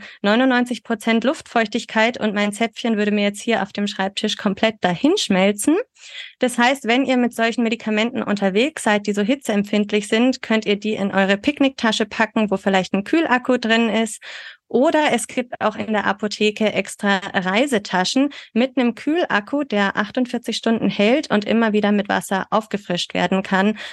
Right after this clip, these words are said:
sodass dann wirklich so sensible Arzneimittel auch sicher transportiert werden können. Fieberthermometer sollte man auch dabei haben. Rektal ist immer am genauesten und am platzsparendsten.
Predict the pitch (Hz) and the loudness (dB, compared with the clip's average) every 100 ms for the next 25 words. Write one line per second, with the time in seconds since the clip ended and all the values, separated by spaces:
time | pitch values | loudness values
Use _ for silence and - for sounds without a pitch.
0 | - - 202 202 202 202 196 202 214 208 | -4 0 2 0 2 2 2 0 -2 -4
1 | - 190 185 185 _ _ _ - - _ | -2 0 0 0 _ _ _ -20 -20 _
2 | - 220 233 269 294 240 208 214 202 226 | 0 2 4 4 4 2 0 2 2 2
3 | 233 220 - 190 226 220 208 185 185 170 | 2 0 0 0 -2 0 0 0 -4 -6
4 | - - - 160 - 78 - - 180 170 | -8 -6 -4 -4 -2 -4 -2 -2 0 2
5 | 90 170 - _ _ _ _ _ _ - | 2 -2 -6 _ _ _ _ _ _ -18
6 | - - 285 294 269 247 233 226 220 214 | -18 -2 2 4 4 4 4 4 4 2
7 | 196 185 175 165 220 302 277 - 220 214 | 4 4 2 4 2 2 2 2 2 4
8 | 208 208 220 208 - - - 202 - 202 | 4 4 2 -2 -10 -14 -4 -4 0 2
9 | 196 220 - 190 - 202 190 190 185 180 | 4 4 2 0 2 2 2 2 2 2
10 | 220 330 - 302 - 202 196 190 269 320 | 2 0 0 -2 0 -2 -2 -2 -2 -4
11 | - 214 208 220 - 226 226 | -4 -2 0 -2 -2 -2 -2